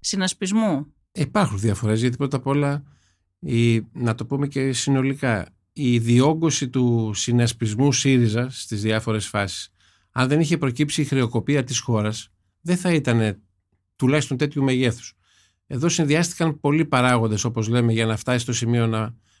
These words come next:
Speaker 2: να φανεί ως αξιωματική αντιπολίτευση, στο παρελθόν μιλάω τώρα, ο σύριζα και μετά να διεκδικήσει και τη διακυβέρνηση. Αν δεν υπήρχε η προηγούμενη χρεοκοπία του τότε δικομματισμού, πολλοί πολίτες δεν θα δοκίμαζαν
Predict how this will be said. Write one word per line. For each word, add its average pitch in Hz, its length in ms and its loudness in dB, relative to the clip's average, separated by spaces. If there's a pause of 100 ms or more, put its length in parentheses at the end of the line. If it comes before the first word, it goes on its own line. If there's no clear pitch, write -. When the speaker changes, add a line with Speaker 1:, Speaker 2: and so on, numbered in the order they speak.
Speaker 2:
να 127 180 2
φανεί 127 400 4
ως 131 240 0
αξιωματική 127 540 0
αντιπολίτευση, 123 760 0
στο - 180 -6
παρελθόν 113 360 2
μιλάω 110 240 0
τώρα, 101 300 -4 (320)
ο 110 100 -2
σύριζα 160 380 2
και 139 100 -2
μετά 143 480 -2 (240)
να 127 160 2
διεκδικήσει 123 640 0
και 147 80 -2
τη 143 100 -2
διακυβέρνηση. 139 680 0
Αν 131 80 -2
δεν 143 120 2
υπήρχε 147 340 -2
η 135 40 0
προηγούμενη 139 500 2
χρεοκοπία 131 560 0
του 120 140 -2
τότε 147 260 0
δικομματισμού, 117 760 0 (800)
πολλοί 151 240 4
πολίτες 151 440 2
δεν 190 120 2
θα 175 120 4
δοκίμαζαν 123 760 2